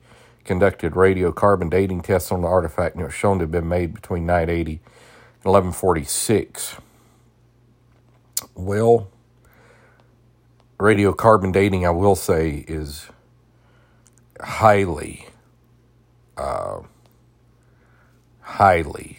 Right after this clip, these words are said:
subjective and inaccurate. These results were published in the peer-reviewed ra-, journal Radiocarbon. The Titulus Cu-, Crucius recovered from the residence of Helena is therefore most likely a medieval artifact.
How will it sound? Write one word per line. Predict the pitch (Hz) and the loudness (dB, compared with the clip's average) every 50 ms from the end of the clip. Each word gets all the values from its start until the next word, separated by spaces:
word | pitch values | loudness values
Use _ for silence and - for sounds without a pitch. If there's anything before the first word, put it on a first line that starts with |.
| - - | -20 -20
subjective | - - - - 69 - - - - - _ - - - - - - - _ _ _ _ _ _ _ _ _ _ _ _ _ _ _ _ _ _ _ | -18 -14 -14 -14 -12 -12 -14 -14 -14 -16 _ -20 -20 -20 -20 -20 -20 -20 _ _ _ _ _ _ _ _ _ _ _ _ _ _ _ _ _ _ _
and | - 87 82 | -8 -4 -4
inaccurate. | 78 76 73 - - 73 80 87 95 - - - - - - - _ _ _ _ _ _ _ _ _ _ _ _ - | -2 -2 -4 -6 -6 -4 -4 -4 -4 -4 -14 -18 -16 -18 -18 -20 _ _ _ _ _ _ _ _ _ _ _ _ -6
These | - 214 190 | -4 -2 2
results | 160 120 95 104 104 101 - - | 2 2 4 6 4 4 4 -2
were | - | -10
published | - - 110 104 92 87 87 - - - | -2 4 4 4 4 4 -2 -2 -2 -8
in | 85 | -8
the | 82 80 | -8 -8
peer-reviewed | - - 110 110 104 98 92 82 78 85 90 92 82 | -6 0 0 2 4 4 2 0 0 -2 -4 -2 -2
ra-, | 90 90 90 87 80 80 82 80 _ _ - 85 | 0 0 0 0 -2 -4 -8 -10 _ _ -16 -10
journal | - 98 95 92 92 85 | -4 -2 0 0 0 -2
Radiocarbon. | 87 87 87 82 80 73 71 - - - 135 131 123 92 78 78 78 | -2 -2 -2 -2 -4 -8 -8 -8 2 4 4 6 6 2 0 -4 -8
The | 78 | -10
Titulus | - - 113 104 - - 82 78 - | -8 -6 -6 -6 -6 -8 -10 -10 -10
Cu-, | - - 95 90 - _ _ _ _ _ _ _ _ - | -10 -8 -8 -8 -8 _ _ _ _ _ _ _ _ -18
Crucius | - - 110 98 - 98 90 - | -8 -6 -6 -6 -4 -6 -8 -8
recovered | 92 90 - 107 101 92 90 82 - | -10 -4 0 0 0 0 -2 -6 -6
from | - 87 85 | -8 -6 -4
the | 85 82 | -4 -2
residence | 85 90 95 87 85 85 82 - - | 0 2 0 0 0 -4 -6 -8 -8
of | - 76 | -14 -10
Helena | - 82 98 95 90 82 80 | -6 -4 -2 -2 -2 -2 -4
is | 78 78 | -6 -4
therefore | - 95 90 85 - 87 | -2 -2 -2 0 -2 -2
most | 85 85 82 80 - | -2 -2 -6 -4 -4
likely | 82 87 85 - - 76 | -4 -6 -6 -6 -10 -10
a | |
medieval | 80 80 78 80 76 57 - - | -8 -8 -8 -8 -8 -10 -10 -6
artifact. | - 101 98 - - - 82 92 - - - | -4 -4 -4 -4 -4 -4 -2 -2 -4 -4 -8